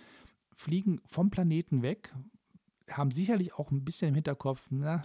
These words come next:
das ist jetzt irgendwie auch ein bisschen gefährlich, was wir hier treiben. Es wird schon irgendwie gut gehen, ansonsten hätten sie es nicht gemacht. Aber in Wahrheit ist das ja nicht ohne Risiko, so eine Reise.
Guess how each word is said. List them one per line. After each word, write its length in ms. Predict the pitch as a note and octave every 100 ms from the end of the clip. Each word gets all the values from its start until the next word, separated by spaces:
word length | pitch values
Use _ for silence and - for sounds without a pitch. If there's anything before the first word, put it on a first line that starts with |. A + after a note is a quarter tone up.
| -
das 180 | C3+ -
ist 160 | -
jetzt 140 | D3 D#3+
irgendwie 220 | C#3 C#3+
auch 120 | C#3+
ein 60 | C#3
bisschen 200 | - D3+
gefährlich, 400 | B2+ B2+ B2 D3
was 180 | -
wir 100 | D3
hier 80 | D3
treiben. 440 | - D3 D#3 F#3+ D#3+
Es 100 | D3
wird 120 | -
schon 100 | C3
irgendwie 160 | B2+
gut 180 | B2+ D#3
gehen, 240 | - F3 C#3
ansonsten 300 | B2+ B2 C3+
hätten 100 | C#3
sie 60 |
es 80 | -
nicht 120 | B2+
gemacht. 400 | C3 C3 E3+ -
Aber 200 | D3 C3
in 120 | C3
Wahrheit 280 | B2+ A2 C3
ist 120 | -
das 120 | G#2+ -
ja 100 | A2
nicht 180 | G#2 - -
ohne 220 | A2+ G2+
Risiko, 400 | G2 F#2+ - F#2
so 80 | F#2+
eine 160 | F#2
Reise. 380 | F2+ F#2+ A2